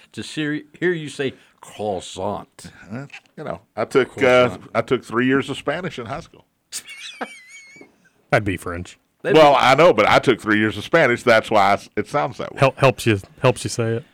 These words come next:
Speaker 2: Yeah, I
Speaker 1: Oh, we're
Speaker 2: guess.
Speaker 1: off the rails
Speaker 2: We
Speaker 1: already.
Speaker 2: will get Ed's Super Bowl pick before the, uh, hour is over. Tony Burke gave us Philadelphia minus the points yesterday. We'll see what Ed thinks today.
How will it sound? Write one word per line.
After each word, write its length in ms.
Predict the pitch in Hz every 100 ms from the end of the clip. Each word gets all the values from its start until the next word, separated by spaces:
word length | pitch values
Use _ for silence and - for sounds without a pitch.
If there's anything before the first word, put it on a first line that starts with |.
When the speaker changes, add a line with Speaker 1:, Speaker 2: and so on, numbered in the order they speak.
| -
Speaker 2:
Yeah, 80 | 185
I 320 | 160 170 170
Speaker 1:
Oh, 60 |
we're 60 | 160
Speaker 2:
guess. 100 | 156
Speaker 1:
off 240 | 160 170 175
the 100 | 170
rails 340 | 175 170 160
Speaker 2:
We 60 | 156
Speaker 1:
already. 180 | 156
Speaker 2:
will 200 | 143 220
get 160 | 220 208
Ed's 220 | 208 190
Super 340 | - 202 180 160
Bowl 200 | 151 143
pick 360 | 147 156 151
before 560 | 123 - 151 143 135 135
the, 400 | 131 127 123 117
uh, 200 | 120 110
hour 400 | 113 139 139 127
is 160 | 113 131
over. 360 | 147 160 160
Tony 300 | 151 131 123
Burke 300 | 107 127 117
gave 240 | 120 117 117
us 340 | 113 - - -
Philadelphia 720 | 139 143 160 196 - 139 117
minus 380 | 107 107 98 -
the 80 | 90
points 340 | 101 95 -
yesterday. 440 | 95 87 95 101
We'll 140 | 139 104
see 160 | 120
what 140 | 101 101
Ed 240 | 104 101
thinks 260 | 113 104 -
today. 540 | 110 113 180 143 147